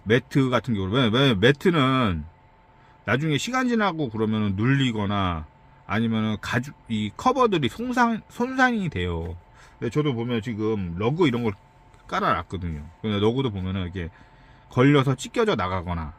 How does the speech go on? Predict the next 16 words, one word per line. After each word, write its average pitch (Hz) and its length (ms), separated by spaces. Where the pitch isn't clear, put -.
뜯어져 233 320
나가거나 85 640
손상이 226 420
되거든. 80 340
그러면은 117 440
기본은 156 320
그냥 135 220
베이스만 175 520
잘 104 180
깔아놓으면은 127 880
나의 113 720
사항에 196 440
맞게끔 98 460
거기다가 95 440
매트를 120 420
깔든지, 95 640